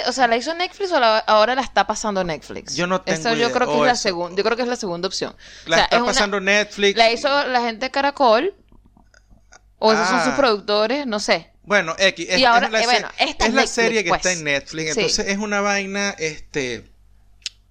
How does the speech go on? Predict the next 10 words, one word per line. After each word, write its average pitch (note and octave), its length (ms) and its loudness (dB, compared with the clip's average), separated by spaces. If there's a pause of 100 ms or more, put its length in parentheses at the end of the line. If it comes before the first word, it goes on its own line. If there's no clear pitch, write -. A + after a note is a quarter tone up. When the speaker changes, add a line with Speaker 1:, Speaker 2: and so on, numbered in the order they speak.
(1000)
Speaker 2:
resultó, G#3+ 760 -4
por B3 160 -4
supuesto, G3 360 -2
al F3 60 0
ser F3+ 180 -6
una G3+ 220 -4
producción F#3 760 -4 (1120)
latinoamericana F3 1120 -2 (240)
Speaker 1:
<laughs> - 200 -20
Speaker 2:
del, D3+ 760 -2